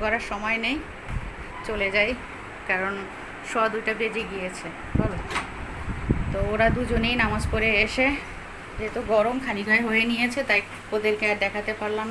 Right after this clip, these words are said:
না। তো তোমরা ভালো থেকো, সুস্থ থেকো, শুভকামনা তোমাদের সকলের জন্য। এখন হচ্ছে আমি পানি গরম দিব, পানি গরম দেবো হচ্ছে পোলাও চালের জন্য, যেহেতু তিন পট চাল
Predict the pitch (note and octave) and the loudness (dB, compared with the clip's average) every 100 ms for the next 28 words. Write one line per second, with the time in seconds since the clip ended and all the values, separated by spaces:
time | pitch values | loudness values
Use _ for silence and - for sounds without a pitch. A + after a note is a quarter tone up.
0 | A#3+ D#4+ - - - - - - - F#3+ | -4 -6 -8 -14 -14 -14 -14 -14 -10 -8
1 | F#3+ G3+ G3+ A#3 B3 - - G#3 A3 G#3 | -6 -4 0 0 0 -8 -8 -2 0 0
2 | G#3 G3+ A#3 G#3 - G3+ - - C#4 C#4+ | -2 -2 -2 -4 -6 -8 -8 -4 -4 -4
3 | - F#3 F#3 F#3 F#3+ A3 C4+ G3+ F#3 F#3+ | -8 -6 -4 -4 -4 -2 -2 -2 -4 -4
4 | - F#3+ F#3 F#3 F3+ F3+ F3 E3+ E3 - | -4 -4 -4 -2 -2 -4 -6 -6 -8 -10
5 | - - - - - - - - - F#3+ | -12 -12 -12 -10 -8 -8 -6 -6 -4 -4
6 | G3+ G#3 G3+ G#3+ G3+ G#3 G#3 G#3 G3+ G#3 | -4 -4 -2 -2 0 2 2 2 4 4
7 | G#3+ G#3 G3+ B3 D4 - - - - - | 2 -4 0 0 0 -6 -12 -12 -12 -12
8 | - - - - - - - - - - | -12 -14 -12 -10 -8 -8 -6 -6 -6 -4
9 | G3 F#3+ G3 G3 F#3+ F#3+ G3 F#3+ - - | -4 -2 -4 -4 -6 -6 -6 -6 -4 -2
10 | G3 G3+ - G3+ G3 G3 G3 A3 G#3 G3 | 2 0 2 0 0 -2 -4 -4 -4 -6
11 | G#3+ - A#3+ A3+ A3 A3 - A3+ G3+ | -6 -4 -2 -2 2 2 2 2 2